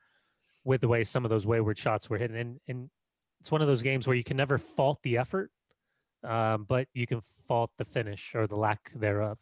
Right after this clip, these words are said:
He's got everything. His goal record. It's, it's, it's hard to be critical of Mitrovic. And at some point,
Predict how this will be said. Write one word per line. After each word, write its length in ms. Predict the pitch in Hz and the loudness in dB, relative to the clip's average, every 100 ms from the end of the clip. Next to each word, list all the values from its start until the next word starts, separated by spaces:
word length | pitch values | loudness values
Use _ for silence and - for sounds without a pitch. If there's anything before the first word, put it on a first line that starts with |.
| _ _ _ _ - | _ _ _ _ -2
He's 180 | 139 | 0
got 180 | 175 165 | 4 4
everything. 480 | 123 123 120 127 117 - _ | 4 2 2 -2 -4 -12 _
His 180 | 135 110 | -6 -2
goal 240 | 135 131 | 2 4
record. 400 | 127 123 127 120 - _ - | 2 0 0 -2 -4 _ -12
It's, 180 | - - - | -10 -8 -6
it's, 180 | 135 - | -6 -6
it's 160 | 131 | -2
hard 220 | 147 135 135 | 2 2 2
to 60 | |
be 80 | 123 | -2
critical 560 | - 139 123 127 113 - _ _ _ - | -2 -2 -2 0 -2 -4 _ _ _ -4
of 140 | 123 | -2
Mitrovic. 520 | 120 113 120 117 - - | -2 -2 0 0 -4 -8
And 240 | 135 123 131 _ _ - | -6 -6 -10 _ _ -4
at 160 | 123 - | -4 2
some 180 | 151 | 2
point, 340 | 127 139 120 | 4 4 2